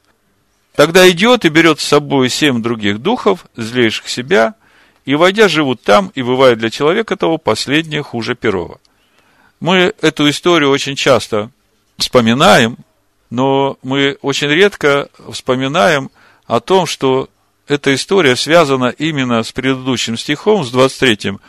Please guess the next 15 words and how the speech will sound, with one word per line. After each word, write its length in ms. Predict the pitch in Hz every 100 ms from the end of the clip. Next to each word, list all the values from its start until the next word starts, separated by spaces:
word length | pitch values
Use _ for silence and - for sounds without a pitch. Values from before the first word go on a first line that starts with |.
| _ - _
"Кто 240 | - -
не 140 | 180 175
со 180 | 175 156
мною, 600 | 165 208 196 143 151 180 _ _ _ _ _ _ _ _
тот 200 | - 151
против 400 | - 196 214 160
меня, 400 | 147 143 139 135 - _
и 100 | 143
кто 200 | - 170
не 140 | 160 143
собирает 720 | 135 123 127 143 202 175 127
со 180 | - 127
мною, 240 | 127 107
тот 260 | - 165 151
расточает". 760 | 147 - 143 - 120 87 _